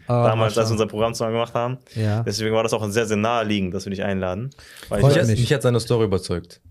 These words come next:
Speaker 1: Welche
Speaker 3: Ey.
Speaker 1: Story hat dich überzeugt?
Speaker 3: Wo du gesagt hast, „Ich hab das studiert, dies studiert.“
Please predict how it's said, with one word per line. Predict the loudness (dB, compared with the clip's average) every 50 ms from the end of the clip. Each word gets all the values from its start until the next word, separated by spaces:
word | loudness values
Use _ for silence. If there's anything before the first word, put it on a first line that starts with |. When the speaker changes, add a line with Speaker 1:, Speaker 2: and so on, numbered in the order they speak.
| -10 -2
Speaker 1:
Welche | 0 2 2 2
Speaker 3:
Ey. | 2
Speaker 1:
Story | 2 2 2 2
hat | 2 0
dich | -4
überzeugt? | -6 -6 -4 -2 -2 -2 -2 -2 -8 -18 -20 _ _ _ _ _ _ -4
Speaker 3:
Wo | 0 2
du | 2 2
gesagt | 2 2 2 2 2 2
hast, | 0 0 0
„Ich | 0 0
hab | 0 2
das | 0 0 0 0 -2
studiert, | -2 0 0 0 0 0
dies | -2 -4 -2 -2
studiert.“ | -2 0 0 0 0 0 -4 -10